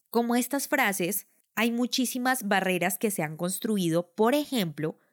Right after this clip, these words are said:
es decir, por experiencias ajenas o por contraste, es decir, las propias, de personas que escuchas han tenido situaciones donde al expresar sus emociones o sus sentimientos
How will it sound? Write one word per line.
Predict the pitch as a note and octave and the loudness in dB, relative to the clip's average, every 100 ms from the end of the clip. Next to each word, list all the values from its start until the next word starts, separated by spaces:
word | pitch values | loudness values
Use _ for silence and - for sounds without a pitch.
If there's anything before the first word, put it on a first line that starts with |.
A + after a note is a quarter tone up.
| _ _ _ - | _ _ _ -6
es | E3+ | -2
decir, | F#3+ G3 G#3 F3 | -2 0 -2 -2
por | - | -2
experiencias | D#3+ - - E3+ E3+ D#3+ E3+ | -2 -2 -4 -4 -4 -4 -4
ajenas | A3+ A3 A3+ D3+ E3 - _ _ - | -4 -4 -4 -4 -8 -12 _ _ 2
o | A#3 - | 2 2
por | G3+ F3+ - | 2 2 0
contraste, | F3+ F#3+ G3 B3 G#3 - D#3 - _ | -4 -4 0 0 0 -4 -8 -20 _
es | G#3 F3+ | -2 0
decir, | F#3 F#3 E3 | 0 -2 -2
las | D3+ - | -4 -2
propias, | B3+ A3 - G3 - _ _ _ | 0 0 -2 -14 -14 _ _ _
de | F3+ G3 | -4 -4
personas | G3 - F3+ G#3 | -2 -4 -2 -2
que | A#3+ | -2
escuchas | - - B3 A#3+ A3 G3+ A#3 _ _ _ | -4 0 2 2 2 0 -2 _ _ _
han | F3+ F3 | -6 -2
tenido | F#3 G3 G3 F#3+ | -2 0 0 0
situaciones | - A3+ G3 F3 F3+ E3+ | 0 0 0 -2 -4 -2
donde | F3+ A3 G#3+ | -2 2 2
al | G3 | 2
expresar | E3+ - D#3+ D#3 F#3+ A3 | -2 -4 -6 -2 -2 -2
sus | - D#4 | -2 -4
emociones | C4 F3+ - F3+ F3 | -2 -4 -4 -4 -2
o | A#3+ | -4
sus | A#3 G#3+ | -4 -4
sentimientos | F#3 E3+ D#3+ E3+ A#3+ D4 F#4+ G4+ | -4 -6 -6 -2 -2 0 -2 -4